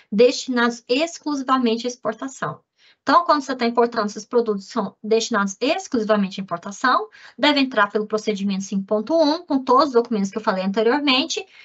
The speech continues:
adicionalmente com esse termo de responsabilidade, indicando que aquele, aquela matéria-prima tá sendo destinada a fabricar um alimento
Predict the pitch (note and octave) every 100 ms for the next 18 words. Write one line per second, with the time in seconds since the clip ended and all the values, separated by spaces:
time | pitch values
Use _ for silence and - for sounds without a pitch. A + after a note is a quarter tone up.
0 | - - D4 E4+ - F4 E4+ D4+ C4 C4+
1 | - C4 - A#3 A#3 A#3 A#3 B3 A#3 G3+
2 | C#4+ E4 C4 A3 A3 C4 E4 - A#3+ G#3+
3 | A#3 C4 F4+ F#4+ - A3 G#3 A3+ A#3 -
4 | - - G3 G3 A3 B3 D4+ A3+ A#3 C4+
5 | A#3+ B3 B3 A#3+ A3 A#3 - D#4 B3+ G#3
6 | A#3 C#4 E4 A#3+ A#3+ D4 D#4 D#4+ C#4+ C4
7 | B3+ C4+ C#4 A#3 G#3 A#3 E4+